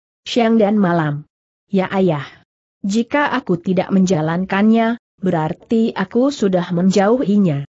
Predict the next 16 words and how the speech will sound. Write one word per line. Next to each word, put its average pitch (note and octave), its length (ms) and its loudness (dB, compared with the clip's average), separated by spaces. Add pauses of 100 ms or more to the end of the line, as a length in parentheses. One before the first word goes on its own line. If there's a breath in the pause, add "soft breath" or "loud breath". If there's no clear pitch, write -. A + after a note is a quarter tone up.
(240)
Dan F3+ 240 0
itu F#3 320 -2
pertanda F#3+ 640 -2
kegagalanku. F#3 1040 0 (400)
Tuhan C4+ 320 0
akan G#3 280 -2 (120)
dekat, F3 240 -4 (320)
kalau E3+ 420 -2
kita B3+ 460 -4
mendekatkan G#3+ 720 0
diri G#3 460 0
kita A3 400 -2
kepadanya." F3 680 -2 (440)
Juiring A3 560 2
menundukkan F#3+ 640 0
kepalanya. F#3+ 720 0